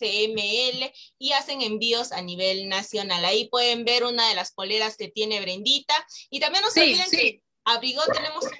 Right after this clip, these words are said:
Speaker 1: en el sorteo, estaremos sorteando una polera de Abrigot,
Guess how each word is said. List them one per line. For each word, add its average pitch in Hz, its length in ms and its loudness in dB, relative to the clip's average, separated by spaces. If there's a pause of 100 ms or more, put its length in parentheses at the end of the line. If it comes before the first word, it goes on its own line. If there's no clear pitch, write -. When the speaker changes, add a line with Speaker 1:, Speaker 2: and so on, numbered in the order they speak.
Speaker 1:
en 226 120 -2
el 220 100 -2
sorteo, 262 560 2
estaremos 269 440 -4
sorteando 320 600 -2
una 285 220 -4
polera 214 640 0
de 185 120 -2
Abrigot, 185 600 -2